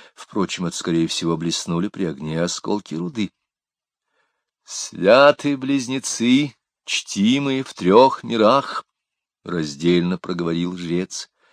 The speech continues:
Волк предупреждал его, что полумертвый раб был диким язычником. Серый пес действительно довольно долго молчал, но потом все же ответил: «И отец их, предвечный и нерожденный».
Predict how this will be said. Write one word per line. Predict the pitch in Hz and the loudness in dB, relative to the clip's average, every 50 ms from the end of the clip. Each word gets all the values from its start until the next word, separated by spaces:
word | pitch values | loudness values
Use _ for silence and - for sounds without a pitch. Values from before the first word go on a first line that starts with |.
| _ _ _ _ _ _ _ _ _ | _ _ _ _ _ _ _ _ _
Волк | - - 82 85 87 87 87 - - | -8 -4 0 2 2 2 0 -2 -4
предупреждал | - 90 87 82 80 - 87 87 85 82 78 78 92 120 147 135 | -2 -2 -2 -2 -2 -2 -2 -2 0 -2 -2 0 0 0 0 -2
его, | 104 90 78 76 78 | -4 -6 -6 -6 -6
что | - - - 90 76 | -8 -8 -8 -8 -6
полумертвый | - 85 87 87 87 90 101 107 113 104 - - 101 104 101 101 | -2 0 0 2 4 6 6 6 6 4 2 0 2 4 6 8
раб | 101 107 113 117 107 - 110 | 8 8 8 8 4 2 0
был | 107 104 107 110 110 | 2 4 6 6 4
диким | 104 104 117 113 - - 117 117 117 | 4 2 0 0 0 0 -2 0 0
язычником. | 117 120 123 117 117 151 151 117 - - - 107 92 - 95 85 - _ _ _ _ _ _ _ _ _ _ _ _ _ - | -2 -2 -2 -2 2 2 2 2 0 -2 -4 -4 -4 -4 -6 -8 -8 _ _ _ _ _ _ _ _ _ _ _ _ _ -16
Серый | - - - - 92 90 87 90 87 82 | -14 -14 -12 -6 -4 -2 0 0 0 0
пес | - 90 90 87 85 80 | 0 0 0 0 0 -2
действительно | 78 85 85 80 - - - - 92 87 - - 85 82 | -4 -4 -6 -6 -6 -10 -8 -6 -6 -6 -6 -8 -8 -6
довольно | 80 85 85 82 85 85 80 | -4 -2 -2 -2 -2 -2 -2
долго | 80 85 85 85 85 | -2 -2 -2 -2 -2
молчал, | 82 85 87 - - - 95 95 90 82 - _ _ _ _ _ _ _ _ _ _ _ _ _ _ _ - - | -4 -4 -6 -6 -6 -4 0 0 0 0 -2 _ _ _ _ _ _ _ _ _ _ _ _ _ _ _ -20 -20
но | - | -16
потом | - - 80 78 | -10 -8 -8 -8
все | - - 82 | -6 -4 -4
же | 82 85 | -2 -2
ответил: | 80 - - 87 82 82 - - - - _ _ _ _ _ _ _ _ _ _ _ _ _ _ _ | -4 -4 -2 -2 -2 -2 -2 -6 -12 -14 _ _ _ _ _ _ _ _ _ _ _ _ _ _ _
«И | - - | -10 -6
отец | - 87 92 87 - - 110 117 117 - - - | -2 -2 -2 -2 -2 -2 0 0 0 -2 -4 -6
их, | 98 85 - - - - - _ _ _ _ _ _ _ _ | -6 -6 -8 -10 -14 -14 -16 _ _ _ _ _ _ _ _
предвечный | - 90 92 92 92 92 101 113 120 120 113 - - - 117 101 87 80 - _ - | -4 -4 -2 0 2 4 6 8 8 6 6 2 0 -2 -2 -2 -4 -4 -6 _ -4
и | 90 | -2
нерожденный». | 90 90 87 90 87 87 82 101 117 127 123 120 120 117 104 98 | 0 2 2 2 0 2 4 6 8 8 8 6 4 0 -2 -4